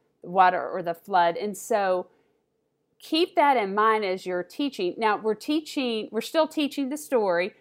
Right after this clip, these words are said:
We're teaching the Bible says, but we're going to focus on God's promises, that God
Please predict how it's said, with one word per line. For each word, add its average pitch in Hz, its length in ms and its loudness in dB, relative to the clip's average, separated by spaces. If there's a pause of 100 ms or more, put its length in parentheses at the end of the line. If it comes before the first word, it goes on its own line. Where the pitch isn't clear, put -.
(200)
We're 220 160 -2
teaching 247 800 -4 (320)
the 220 80 -6
Bible 220 280 6
says, 220 460 4
but 214 240 -2
we're 220 120 -2
going 233 300 -2
to 208 120 -10 (200)
focus 240 720 2 (120)
on 175 480 -4 (260)
God's 185 560 4 (500)
promises, 180 720 -2
that - 260 -8
God 175 440 2